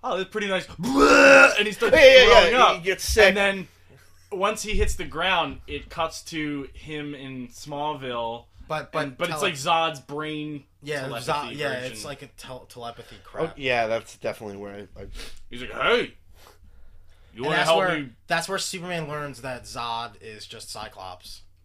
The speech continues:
Speaker 3: and will kill Earth to save his race.
Speaker 2: Yeah, okay.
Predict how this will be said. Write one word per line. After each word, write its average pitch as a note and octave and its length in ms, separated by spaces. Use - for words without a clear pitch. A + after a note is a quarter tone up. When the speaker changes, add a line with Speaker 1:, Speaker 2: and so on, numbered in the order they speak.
Speaker 3:
and G2 300
will F#2 200
kill G2 420
Earth F#2+ 460
to - 100
save G2+ 220
his E2+ 160
race. E2+ 380
Speaker 2:
Yeah, G#2+ 280
okay. G#2 340